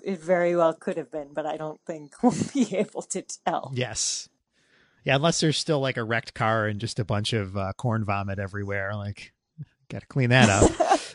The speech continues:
Speaker 1: <laughs>
Speaker 2: It's making people sick. Um, they are driving down this road. There are massive power lines everywhere around them. Uh,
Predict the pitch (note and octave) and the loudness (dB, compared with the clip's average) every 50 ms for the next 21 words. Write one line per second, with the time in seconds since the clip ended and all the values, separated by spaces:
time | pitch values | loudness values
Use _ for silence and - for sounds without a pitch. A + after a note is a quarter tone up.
0 | - - - - - - - F3+ - - G#3+ F3 - - - - A3 A#3 - - | -6 -4 -4 -4 -6 2 4 4 4 6 4 4 4 2 -4 -2 -2 -2 -2 -4
1 | - _ _ _ C3 C#3 C3+ C#3+ C3 - E3+ E3+ - A#2+ - - - G3 E3 A2+ | -12 _ _ _ 4 4 4 4 4 4 2 2 4 0 -2 0 2 4 4 2
2 | - - - _ - - - - _ _ - B2+ A#2 A2 G#2+ A2 G#2+ G#2 G2+ G#2 | 0 -4 -14 _ -20 -20 -20 -20 _ _ -2 0 0 2 2 0 -2 -2 -6 -8
3 | G#2 - _ _ _ _ _ - _ - - _ _ _ _ _ _ B2 G#2 C#3+ | -10 -12 _ _ _ _ _ -20 _ -20 -20 _ _ _ _ _ _ -4 0 2
4 | C#3+ D3 D3+ D#3 D#3+ C#3+ C#3 C3+ C3 C3 B2+ B2 B2 B2 B2 A#2+ D3 C#3 D3 D3+ | 4 4 4 2 2 0 0 0 2 0 0 -2 -2 -4 -4 -4 -2 0 0 0
5 | D3 C#3+ C#3 C3 C3 B2+ - - C#3+ C#3+ D3 D3 D3 B2 C3 B2+ A#2 A#2+ A2+ G#2+ | 0 -2 -2 -4 -4 -4 -4 -2 0 0 0 0 -2 -2 -2 -4 -2 -4 -4 -6
6 | G#2+ G#2 A2 A#2 C3 C#3+ C#3+ C3+ B2+ - - C#3+ C3 A#2+ A2+ - - B2+ A#2+ A#2 | -6 -8 -8 -8 -6 -4 -4 -4 -4 -6 -6 -6 -6 -6 -6 -6 -4 -2 -2 0
7 | B2 B2 A#2+ A#2+ A#2+ A#2 A#2 A#2 A#2+ A#2+ A#2+ A#2+ - - - - - - - _ | 0 -2 -2 -4 -4 -6 -6 -6 -8 -10 -10 -12 -12 -12 -12 -14 -14 -16 -20 _
8 | _ _ _ _ - A#2+ A#2 A#2+ B2+ A#2+ B2 B2 A#2+ A#2 A2+ A2+ A2 A2 A#2 A#2 | _ _ _ _ -10 -8 -6 -6 -4 -4 -2 -2 -2 -2 -2 -2 -2 -2 -4 -4
9 | A2+ A#2 A#2 A2+ A2 A2+ A2+ A2 - _ _ _ _ _ _ _ _ _ _ _ | -2 -2 -2 -2 -4 -4 -6 -8 -10 _ _ _ _ _ _ _ _ _ _ _
10 | - - A2+ G#2 G2 G2+ G2+ | -12 -12 -10 -8 -8 -8 -10